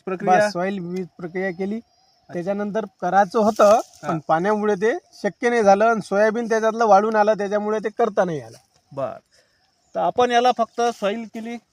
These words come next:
Speaker 1: सॉइलची ड-, बीज प्रक्रिया
Speaker 2: हो, बीज
Speaker 1: केली
Speaker 2: प्रक्रिया केली.
Speaker 1: आणि दोन फवारे घेतले.
Speaker 2: दोन फवारे.
Speaker 1: तर या दोन फवाऱ्यामध्ये आज आपण हा जो प्लॉट एवढा यशस्वी झाला की या प्लॉटचा आपण बघू शकता, हा तुरीचा माल जरा तुम्ही इथून दाखवू शकता.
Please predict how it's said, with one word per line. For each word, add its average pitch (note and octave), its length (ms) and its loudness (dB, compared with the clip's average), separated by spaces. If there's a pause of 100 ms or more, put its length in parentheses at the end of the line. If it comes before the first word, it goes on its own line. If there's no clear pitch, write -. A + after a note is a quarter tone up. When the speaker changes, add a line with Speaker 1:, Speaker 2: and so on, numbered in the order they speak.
(160)
Speaker 1:
सॉइलची F#3+ 340 -4
ड-, F#3+ 100 -6
बीज F3 360 -4
प्रक्रिया G#3+ 320 -6
Speaker 2:
हो, F#3 80 -2
बीज G#3+ 120 -4
Speaker 1:
केली A#3 140 -6
Speaker 2:
प्रक्रिया C#3 340 -16
केली. - 240 -20
Speaker 1:
आणि F3 180 -4
दोन G3+ 280 -6
फवारे G3 260 0
घेतले. B2+ 260 -8
Speaker 2:
दोन D#3 260 -14
फवारे. A2+ 320 -20 (640)
Speaker 1:
तर A3+ 220 0 (440)
या F3+ 260 2
दोन G#3+ 300 -2
फवाऱ्यामध्ये A#3 500 0
आज A3+ 160 0
आपण A3+ 260 -2
हा G#3+ 180 0
जो A3 100 -6
प्लॉट G#3+ 280 -2 (380)
एवढा F3 260 0
यशस्वी A3+ 380 -6
झाला G3 360 -2 (300)
की F#3 80 -16
या G3+ 140 -4
प्लॉटचा G#3 420 -4
आपण G#3 220 -10
बघू G3+ 200 -10
शकता, G#3 340 -6
हा G3+ 100 0
तुरीचा G3+ 400 -10
माल F#3+ 280 -4 (280)
जरा F#3+ 160 -2 (220)
तुम्ही G3+ 160 -10
इथून G3+ 220 -12
दाखवू F3+ 260 -4
शकता. G3 380 -4